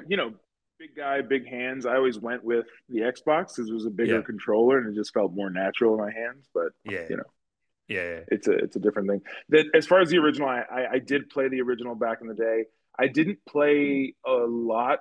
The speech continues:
Speaker 1: of the sequels. I just played, like, the original one 'cause I just, I thought it was so dope, that whole spinal light up and, like, the, the helmet and everything else. Um, so that was, like,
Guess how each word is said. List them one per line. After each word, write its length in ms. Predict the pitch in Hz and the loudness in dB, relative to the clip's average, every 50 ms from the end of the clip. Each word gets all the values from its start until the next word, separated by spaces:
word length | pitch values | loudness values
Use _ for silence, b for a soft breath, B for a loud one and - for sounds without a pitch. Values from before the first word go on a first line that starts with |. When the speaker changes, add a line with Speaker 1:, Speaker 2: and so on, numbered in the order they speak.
| - | -4
Speaker 1:
of 140 | - 151 135 | -10 -10 -6
the 100 | 139 143 | -6 -8
sequels. 720 | 143 - - 160 160 - - 165 170 175 175 160 - - _ _ - | -8 -6 -8 -8 -6 -4 -2 0 0 0 0 -4 -6 -16 _ _ -2
I 80 | 120 127 | -2 -2
just 240 | 120 127 135 - - | -2 -2 -8 -6 0
played, 200 | 147 139 135 127 | 4 4 6 6
like, 140 | 127 123 110 - | 6 4 2 2
the 100 | 117 113 | -2 -2
original 400 | 107 107 113 113 110 120 123 123 | 0 0 -2 -2 -2 -4 -4 -2
one 300 | 127 127 131 135 139 135 - | -2 -2 -2 -2 -4 -8 -12
'cause 120 | - 113 110 | -8 -2 0
I 60 | 107 104 92 | 0 0 0
just, 220 | 104 101 - - - - | -6 -16 -16 -14 -10 -8
I 100 | - 104 | -6 -6
thought 220 | 104 - 113 110 104 | -2 0 2 4 4
it 60 | 101 | 2
was 140 | 98 - - | 0 -2 -2
so 160 | - 113 110 | 0 0 0
dope, 340 | 98 - 101 98 107 104 - | 2 2 2 4 2 2 0
that 140 | 107 95 - | -2 -2 0
whole 200 | - 101 90 90 | 0 -2 -4 -4
spinal 460 | - - - 104 104 107 101 95 92 | -4 -4 -4 -4 -4 -2 -4 -4 -4
light 220 | 90 85 87 98 98 | -4 -2 0 2 2
up 220 | 101 95 - - | 2 0 0 -2
and, 100 | 101 95 | -4 -2
like, 180 | 87 87 87 - - | -2 -4 -4 -4 -4
the, 80 | 90 85 - _ _ - | -6 -6 -8 _ _ 2
the 200 | 98 95 82 80 - - | 2 2 2 2 -2 -2
helmet 320 | - 104 104 104 107 104 92 | 0 0 2 2 2 0 0
and 80 | - 101 | 0 -4
everything 300 | 98 95 104 101 104 104 | -2 -2 -2 -2 -2 -4
else. 240 | 101 98 104 - _ _ b b b b b b b b | -4 -6 -6 -8 _ _ b b b b b b b b
Um, 480 | - 123 120 117 110 107 104 101 92 78 _ _ _ _ _ _ _ _ _ _ _ - | 4 6 6 6 6 4 2 0 -2 -6 _ _ _ _ _ _ _ _ _ _ _ 0
so 100 | - 147 | 2 4
that 200 | 131 139 143 139 | 6 6 6 6
was, 180 | 143 135 117 107 | 4 2 2 2
like, 160 | 123 120 101 | 0 0 -2